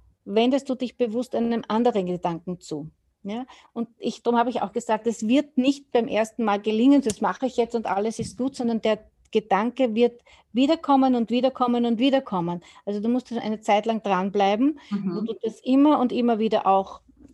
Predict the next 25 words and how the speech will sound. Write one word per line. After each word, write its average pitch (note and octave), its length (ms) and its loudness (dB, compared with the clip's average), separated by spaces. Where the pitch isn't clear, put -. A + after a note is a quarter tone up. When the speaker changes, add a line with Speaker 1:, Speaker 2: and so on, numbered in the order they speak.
Speaker 1:
machst, G#3 640 0
damit A#3 500 2
sich - 240 -8
dein G#3 380 -2
Gehirn A#3 580 -2
daran G3+ 320 -4
gewöhnt, G3+ 640 0
äh, A#3 300 -2
was A#3 200 -4
anderes, A3 800 -2
äh, - 80 -20
zu G3 160 -4
tun, F#3 480 -12
ja. A3+ 300 -8
Speaker 2:
Und G#3+ 80 0
das G#3+ 80 0
mit B3 140 0
dem A#3+ 80 2
Speaker 1:
Äh. G3+ 80 4
Speaker 2:
Schleifen A#3+ 460 0
kann C4+ 180 -2
aber B3+ 220 -2
eben, B3 180 0
äh, G#3+ 220 -6
helfen, B3+ 600 0